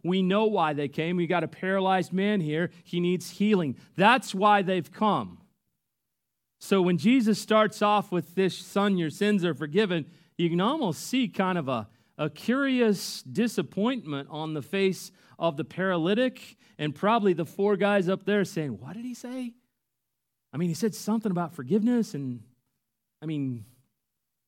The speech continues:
g-, uh, good, that's great and all that, but, I mean, we didn't tongue through a guy's roof so that he,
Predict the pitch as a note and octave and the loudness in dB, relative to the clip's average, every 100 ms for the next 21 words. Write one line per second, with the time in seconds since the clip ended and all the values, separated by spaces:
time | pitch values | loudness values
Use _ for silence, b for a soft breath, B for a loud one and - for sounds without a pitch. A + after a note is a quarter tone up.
0 | - G3+ _ E3 C#3 C3+ B2+ F#3+ A3+ C4 | -16 -16 _ -18 -18 -14 0 2 4 2
1 | F#3 D3 - F3+ A3+ A3+ D3+ F#3 F3+ A3+ | 0 -4 -2 2 2 2 0 -2 2 2
2 | B3+ E3+ D3+ D3+ C#3+ C3+ _ _ _ _ | 2 -2 -2 -2 -2 -8 _ _ _ _
3 | _ _ _ _ - F#3+ A#3+ D#4+ A#3+ A#3 | _ _ _ _ 0 4 6 6 6 4
4 | B3+ G3 G#3+ F#3 G3 F3+ C3+ A2 _ _ | 2 2 2 4 4 4 0 -8 _ _
5 | - F#3+ A#3+ E3 - - E3 D#3 D3 E3 | -4 0 2 0 -4 -4 -2 -2 -4 -6